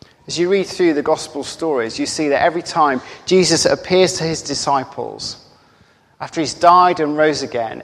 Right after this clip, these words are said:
every time he meets them, the words out of his mouth are words of peace. "Peace be with you.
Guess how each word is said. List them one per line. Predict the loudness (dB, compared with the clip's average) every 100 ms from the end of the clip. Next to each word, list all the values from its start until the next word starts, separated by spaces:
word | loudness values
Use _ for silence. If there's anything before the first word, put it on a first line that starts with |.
| -6
every | -4 -2 -4 -6
time | -4 -4 -4
he | -6
meets | -6 -6 -8 -6
them, | -8 -10 -20 -10
the | -4
words | 2 4 4 6
out | 2
of | 2
his | -2
mouth | -2 -2 -2 -6 -14 -18 2
are | 4 4
words | 4 2 2 0 0
of | 0 0 -4
peace. | -8 -8 -6 -8 -10 -12 -20 _ _ _ _ _ _ _ _ -20 _ _ _ _ -12
"Peace | -6 -4 -4 -6 -8 -8
be | -6 -4
with | -4 -6
you. | -12 -16